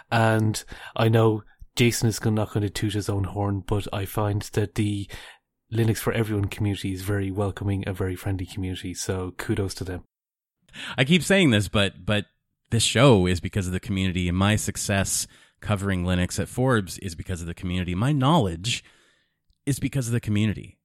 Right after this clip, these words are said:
Speaker 2: It's, it's fantastic. So, um, yeah, a big shout out to everyone in the Telegram group,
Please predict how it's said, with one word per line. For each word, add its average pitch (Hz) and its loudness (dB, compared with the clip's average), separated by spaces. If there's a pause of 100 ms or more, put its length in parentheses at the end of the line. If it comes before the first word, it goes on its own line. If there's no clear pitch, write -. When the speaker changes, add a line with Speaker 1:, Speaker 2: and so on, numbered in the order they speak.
(420)
Speaker 2:
It's, - -4
it's 131 -6
fantastic. 90 -6 (460)
So, 90 -4
um, 78 -6
yeah, 92 0
a 92 -2
big 127 2
shout 101 2
out 92 -2
to 90 -2
everyone 107 0
in 95 -2
the 95 -4
Telegram 98 0
group, 90 -6